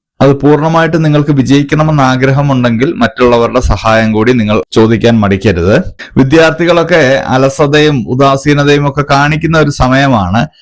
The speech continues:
പക്ഷേങ്കില് നിങ്ങൾ ഇതൊന്ന് ശ്ര-, ഈ സമയത്ത് ഒരു രണ്ടു മാസം ഒന്ന് ശ്രദ്ധിച്ചു കഴിഞ്ഞാൽ ഉന്നത വിജയം നേടാനും നിങ്ങൾക്ക് കഴിയുന്നതാണ്. അപ്പോൾ അലസതയും ഉദാസീനതയും ഒക്കെ മാറ്റിവെക്കുക. പണം കടം കൊടുക്കുക, കടം വാങ്ങുക, ജാമ്യം നിൽക്കുക,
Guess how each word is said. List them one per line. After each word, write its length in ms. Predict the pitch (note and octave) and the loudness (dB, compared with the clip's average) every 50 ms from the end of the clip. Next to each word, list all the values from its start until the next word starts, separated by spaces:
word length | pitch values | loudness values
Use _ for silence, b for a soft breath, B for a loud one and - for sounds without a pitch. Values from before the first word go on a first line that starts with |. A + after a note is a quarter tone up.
| b b - | b b -4
പക്ഷേങ്കില് 560 | - - D3 D3+ D#3+ E3 D#3+ C#3+ D#3 F#3+ - - - | -2 0 0 0 0 0 0 0 0 0 -2 -4 -4
നിങ്ങൾ 260 | C3 C3+ C#3 C#3+ D3 | -2 -2 0 0 0
ഇതൊന്ന് 240 | C#3+ C#3+ D3+ D3+ D3+ | 0 0 0 -2 -2
ശ്ര-, 320 | D3 - D3 C3+ C3+ - - | -4 -2 -2 -2 -2 -2 0
ഈ 140 | - - | 0 0
സമയത്ത് 520 | D#3+ D#3 - D#3+ D#3 D#3 D#3+ E3 E3 E3 E3 | 0 0 0 0 0 0 0 -2 0 0 0
ഒരു 280 | D3+ D3+ D3+ D3+ D3 C#3 | 2 2 2 0 0 0
രണ്ടു 180 | C#3 C3+ C3+ D3 | 0 0 0 0
മാസം 400 | D3 C#3+ C#3+ D3 - E3 D#3 D3+ | 0 0 0 0 0 -2 -2 0
ഒന്ന് 140 | D3 D3 C#3+ | 0 -2 -2
ശ്രദ്ധിച്ചു 440 | C#3 - B2+ B2+ B2 C3+ C3+ C#3 | -2 0 0 0 0 0 0 0
കഴിഞ്ഞാൽ 280 | D3 C3+ B2+ C3+ D3 C#3 | 0 0 0 0 0 0
ഉന്നത 340 | C3+ B2 B2+ C3+ C#3 C#3 C#3+ | 0 0 0 -2 0 0 2
വിജയം 380 | C3+ C3 A#2 B2+ C#3 C#3+ C#3+ | 0 0 0 0 -2 0 0
നേടാനും 460 | C3+ B2+ B2 B2 B2+ C3 C3 C#3 D3 - - B2+ | 0 0 2 2 2 2 0 0 -4 -8 -4 -2
നിങ്ങൾക്ക് 300 | A#2+ A#2+ A#2 A#2+ A#2 A2 - | 0 0 0 0 0 -2 -2
കഴിയുന്നതാണ്. 520 | G#2+ G#2+ A2 A#2 A#2 B2+ A#2+ A2 G2 G#2 A2+ - B B B B B B - | -2 -2 -2 -4 -4 -2 -2 -2 0 -2 -4 -6 B B B B B B -2
അപ്പോൾ 380 | A2 A#2 B2 A#2+ A#2+ A2+ - - - _ _ _ _ - | 0 2 2 2 2 0 -4 -6 -12 _ _ _ _ -2
അലസതയും 600 | A2 A#2+ B2+ C3+ - - C3 B2+ C3+ C#3+ F3 G3 - | 0 2 2 0 0 0 0 2 2 0 0 -2 -6
ഉദാസീനതയും 880 | - A2+ A#2 A#2+ A#2+ A#2+ A#2+ - B2+ A#2+ A#2+ A#2 A#2 B2 A#2+ A#2 A2+ | -4 -2 0 2 2 0 0 0 0 0 0 0 0 0 0 0 0
ഒക്കെ 180 | A2 - - - | -2 -2 -2 -2
മാറ്റിവെക്കുക. 960 | - A#2 A2 G2 G2+ G#2 - - B2 G#2+ F#2+ E2+ - - F#2 F#2 G2 A2+ D#3 E3+ - - B B B B B - | 0 0 0 0 0 0 -2 0 0 0 0 -2 -2 -2 0 0 2 2 0 -2 -6 -14 B B B B B 0
പണം 300 | B2+ C#3+ D3+ E3 F#3 F3+ | 0 2 2 2 0 0
കടം 260 | D#3 D3+ C3 C3+ C#3 C#3 | 0 0 0 0 0 0
കൊടുക്കുക, 520 | C#3 B2+ B2 G#2+ A2 A2+ A#2+ A#2+ A#2 A#2+ - - A#2+ | 0 0 0 0 0 0 2 2 2 0 -2 0 0
കടം 300 | A#2+ A#2 C3+ C#3 C3 A#2 | 0 2 2 0 0 2
വാങ്ങുക, 560 | A2+ A#2 A#2 A#2+ B2+ C#3+ C#3+ C#3 B2 A#2 A#2 | 2 2 2 2 0 0 0 2 2 2 2
ജാമ്യം 640 | A2 A2 F#2+ A2 A#2 A2+ A#2+ C3 C#3+ D3+ D#3 D3+ C#3 | 0 -2 0 0 2 2 2 2 0 0 0 0 0
നിൽക്കുക, 560 | B2+ A#2+ A2 - - A2 G2 F#2+ F#2+ G#2 - | 0 -2 -2 -4 -2 -2 0 2 2 0 -2